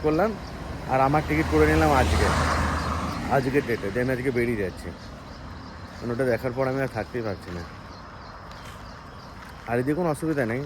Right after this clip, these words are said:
সব কিছু কাজ হয়ে গেছে, কোনো কাজই নেই, শুধু মা, বাবা, মামা, মামি থাকছে, শুধু এই কটা দিন থাকবে। বারো তারিখে চেক আপ আছে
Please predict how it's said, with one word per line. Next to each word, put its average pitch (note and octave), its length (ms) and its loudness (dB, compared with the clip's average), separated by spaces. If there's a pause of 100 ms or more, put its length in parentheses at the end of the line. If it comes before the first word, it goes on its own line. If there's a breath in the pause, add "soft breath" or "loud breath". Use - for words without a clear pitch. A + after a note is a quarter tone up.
(180)
সব C3 100 0 (120)
কিছু C#3 160 -4
কাজ A2+ 240 2
হয়ে A#2 160 0
গেছে, B2 180 0
কোনো C#3 180 0
কাজই A#2 320 2
নেই, B2 160 0 (760)
শুধু A#2+ 160 0
মা, A2+ 300 2
বাবা, G#2+ 420 0 (260)
মামা, G#2 300 -2
মামি G#2+ 320 0
থাকছে, G2+ 320 -4 (320)
শুধু A2+ 140 0
এই A#2+ 100 4
কটা A#2 160 2
দিন B2+ 160 0 (100)
থাকবে। A2 340 0 (680)
বারো A2 180 4
তারিখে A#2 280 -2
চেক A2 240 0
আপ A#2+ 100 2
আছে E3+ 280 0